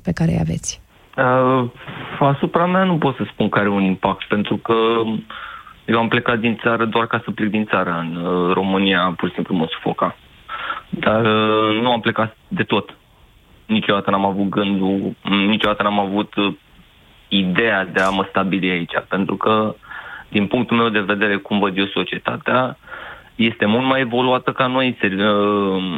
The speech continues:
Speaker 2: guvernul ajută foarte mult societatea și lucrurile sunt mult mai bine puse punct la punct. Dar au trecut peste un punct în care,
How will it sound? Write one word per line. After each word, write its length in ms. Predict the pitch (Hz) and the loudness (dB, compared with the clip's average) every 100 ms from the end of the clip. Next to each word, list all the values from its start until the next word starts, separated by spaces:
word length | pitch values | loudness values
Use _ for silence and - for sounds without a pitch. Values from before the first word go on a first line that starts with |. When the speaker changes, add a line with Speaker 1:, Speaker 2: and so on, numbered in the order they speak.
| 62 - _ | -6 -10 _
Speaker 2:
guvernul 600 | 98 107 95 110 113 107 | -2 0 2 0 2 0
ajută 320 | 107 101 98 - | -2 -4 -6 0
foarte 320 | 110 120 127 | -2 0 0
mult 340 | 123 120 107 - | 2 0 -2 -2
societatea 540 | 113 113 110 113 113 | 0 0 -2 0 -2
și 160 | - 104 | 0 0
lucrurile 360 | 104 104 107 - | 0 0 -2 0
sunt 120 | 107 | 2
mult 200 | 110 107 | 2 2
mai 100 | 104 | 2
bine 160 | 104 | 2
puse 300 | 101 - 110 | 0 -2 -2
punct 220 | 110 110 101 | 0 0 0
la 80 | |
punct. 300 | 101 - 82 - - _ _ - | 0 -4 -6 -10 -20 _ _ -18
Dar 360 | - 95 104 104 | -14 -2 0 2
au 200 | 95 107 | 2 0
trecut 380 | 101 104 117 110 | 0 -2 -4 -2
peste 340 | 113 113 - | -4 -4 -4
un 160 | 107 107 | -2 -2
punct 280 | - 120 - | -2 -4 -2
în 140 | 110 | -2
care, 600 | - 113 110 107 107 104 | 0 0 0 0 0 -2